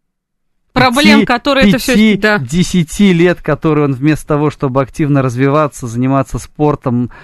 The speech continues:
Speaker 2: ам, учиться хорошо, да, он проболел, и, соответственно, он уже не...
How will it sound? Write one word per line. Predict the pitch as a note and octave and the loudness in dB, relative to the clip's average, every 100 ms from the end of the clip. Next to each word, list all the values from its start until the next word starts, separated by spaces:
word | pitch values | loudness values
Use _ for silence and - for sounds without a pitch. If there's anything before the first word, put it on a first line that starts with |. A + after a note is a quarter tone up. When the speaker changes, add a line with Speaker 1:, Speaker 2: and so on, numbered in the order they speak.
| B2+ - | -20 -8
Speaker 2:
ам, | B2+ B2+ B2+ B2 A#2 A#2 C3 E3 | -2 0 0 0 -2 -2 -2 -2
учиться | D3+ - D#3+ D#3 C#3+ | -2 0 -2 -2 -4
хорошо, | - C3+ B2+ - A#2 | -2 -2 -2 -4 -2
да, | C#3 | 0
он | C3 | 0
проболел, | C#3 C3 B2 C3 D#3+ G#3+ G#3+ - - _ _ | -2 -2 0 0 2 0 -4 -12 -20 _ _
и, | C#3 D3 D3 C#3 | -4 0 2 2
соответственно, | - B2 D3+ C#3+ - C#3 C3+ | 0 -2 -2 -2 -2 -2 -2
он | C#3 C#3 C#3 | -2 0 0
уже | A#2 C#3 C3+ C3+ C#3+ | 0 0 0 -2 -4
не... | B2+ C3 C#3 C#3+ C#3 C3+ | -4 0 0 2 2 0